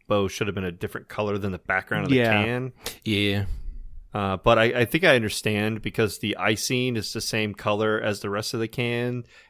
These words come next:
Speaker 1: and so the wings are the same color as the rest of the can, but it just does a great job of blending too
Speaker 2: Mm.
Speaker 1: much.
Speaker 2: The
Speaker 3: That's
Speaker 2: bow
Speaker 3: true.
Speaker 2: should be pink, I think.
Speaker 1: Yeah.
Speaker 3: Mm.
Speaker 1: But it is a, uh, I mean, it's a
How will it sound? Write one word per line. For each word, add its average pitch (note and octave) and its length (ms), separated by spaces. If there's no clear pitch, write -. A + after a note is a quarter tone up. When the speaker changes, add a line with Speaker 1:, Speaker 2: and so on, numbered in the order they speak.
Speaker 1:
and A#2 100
so G#2+ 140
the G2 80
wings A#2 400
are G#2 80
the F#2+ 60
same F#2+ 240
color F#2+ 280
as F2+ 80
the F#2+ 100
rest F#2 240
of F2+ 60
the F2+ 80
can, F#2 500
but - 240
it A#2+ 100
just - 200
does B2 140
a G2+ 60
great F#2+ 300
job F#2+ 220
of E2+ 140
blending E2+ 520
too C3+ 140
Speaker 2:
Mm. A2+ 260
Speaker 1:
much. G#2 240
Speaker 2:
The A#2 140
Speaker 3:
That's - 300
Speaker 2:
bow A#2+ 80
Speaker 3:
true. A#2+ 80
Speaker 2:
should E2+ 160
be G#2 100
pink, G2+ 480
I A2 40
think. G2+ 400
Speaker 1:
Yeah. E2+ 200
Speaker 3:
Mm. E2+ 200
Speaker 1:
But D#3+ 260
it C#3+ 140
is D3 260
a, D3 420
uh, C#3+ 340
I C#3+ 80
mean, C#3+ 160
it's C#3 160
a C3 160